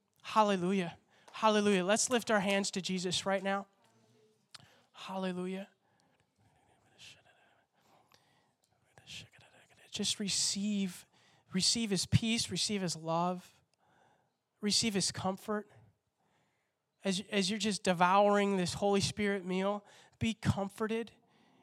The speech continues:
It's so comforting knowing that your destiny is in God's hands, and it's expedited as we,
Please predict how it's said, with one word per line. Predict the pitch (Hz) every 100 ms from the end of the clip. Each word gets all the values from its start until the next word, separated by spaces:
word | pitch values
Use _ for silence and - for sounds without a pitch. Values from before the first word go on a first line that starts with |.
| -
It's | 185
so | - 247
comforting | - - 208 220 208 202
knowing | 190 190 196 190
that | 185 185 - - - _ _
your | 208 208
destiny | 185 170 - 208 185 180
is | 160
in | 160
God's | 165 156 -
hands, | - 147 156 170 170 - - _ _ _ _ _ _ _ _ - -
and | 180
it's | 165 -
expedited | 190 - 202 180 165 160 156 -
as | 170 156
we, | 165 185 185